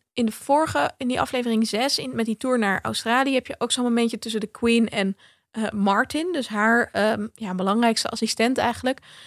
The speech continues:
hebben ze zo'n gesprekje over de naam van die vrouw van die Australische prime minister. En gewoon die dagelijkse,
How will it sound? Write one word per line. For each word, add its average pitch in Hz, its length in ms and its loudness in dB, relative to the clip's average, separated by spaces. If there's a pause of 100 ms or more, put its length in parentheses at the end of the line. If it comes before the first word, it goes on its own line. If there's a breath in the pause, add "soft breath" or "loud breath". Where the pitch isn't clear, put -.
(140)
hebben 233 200 2
ze 247 80 -4
zo'n 233 140 0
gesprekje - 460 -2
over 214 320 2
de 208 120 2
naam 196 340 2
van 208 100 -2
die 202 120 0
vrouw 175 200 4
van 190 120 -4
die 175 80 -2
Australische 185 520 0
prime 175 280 0
minister. 185 480 2 (340 loud breath)
En 226 100 -6
gewoon 285 160 0
die 247 180 2
dagelijkse, 277 800 2